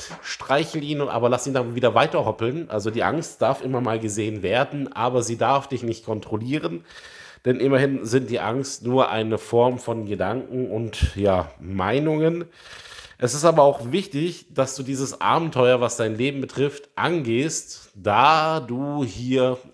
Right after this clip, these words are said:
einen großen Wert für dein Leben mitnehmen kannst, nämlich den deiner Fülle wieder.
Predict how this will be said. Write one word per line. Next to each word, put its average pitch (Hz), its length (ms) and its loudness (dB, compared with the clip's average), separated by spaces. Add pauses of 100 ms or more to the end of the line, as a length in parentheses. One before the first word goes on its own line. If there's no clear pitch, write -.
(100)
einen 104 420 -6
großen 131 640 -4
Wert 107 420 2 (440)
für 135 300 2
dein 117 260 4
Leben 110 260 -4
mitnehmen 95 460 -8
kannst, 107 600 -8
nämlich 117 540 -6
den 123 600 -4 (580)
deiner 110 760 -2 (360)
Fülle 127 540 2
wieder. 78 380 -6